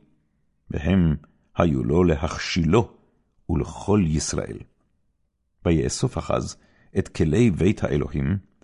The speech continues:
ויקצץ את כלי בית האלוהים, ויסגור את דלתות בית אדוני, ויעש לו מזבחות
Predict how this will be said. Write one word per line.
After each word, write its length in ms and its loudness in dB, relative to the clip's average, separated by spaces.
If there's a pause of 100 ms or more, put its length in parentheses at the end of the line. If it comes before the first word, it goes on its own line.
(260)
ויקצץ 680 0
את 100 -2
כלי 440 2
בית 280 -2
האלוהים, 540 2 (320)
ויסגור 760 4
את 260 0
דלתות 500 0
בית 300 2
אדוני, 440 -2 (600)
ויעש 520 -2
לו 280 2 (320)
מזבחות 760 2